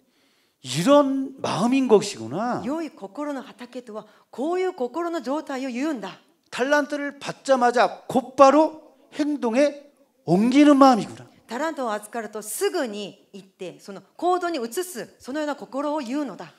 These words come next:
Speaker 1: 오직 주인을 위해서 행동으로 옮겨 열심히 일하는 것이구나.
Speaker 2: ただ主人のためにすぐに体を動かして働いて従順することなんだと。
Speaker 1: 즉, 주님의 뜻을 이루려고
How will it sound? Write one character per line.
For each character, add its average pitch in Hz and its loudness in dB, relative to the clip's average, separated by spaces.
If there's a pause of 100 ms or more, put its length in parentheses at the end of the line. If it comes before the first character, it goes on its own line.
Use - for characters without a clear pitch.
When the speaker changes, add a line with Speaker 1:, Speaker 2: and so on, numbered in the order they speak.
(220)
Speaker 1:
오직 277 -2
주인을 285 4
위해서 202 2
행동으로 302 -2 (420)
옮겨 277 0
열심히 247 -6
일하는 269 4
것이구나. 165 -4
Speaker 2:
た 349 -12
だ 320 -8
主 277 -14
人 240 -12
の 226 -12
た 214 -14
め 185 -14
に 185 -16 (120)
す - -8
ぐ 339 -8
に 262 -10
体 208 -8
を 180 -12
動 240 -10
か 240 -8
し 240 -20
て 220 -12
働 302 -6
い 294 -14
て - -12
従 294 -8
順 339 -8
す 339 -10
る 302 -10
こ 190 -12
と 240 -10
な 311 -6
ん 262 -10
だ 202 -12
と。 - -20 (220)
Speaker 1:
즉, - -6
주님의 262 2
뜻을 262 -4
이루려고 214 -2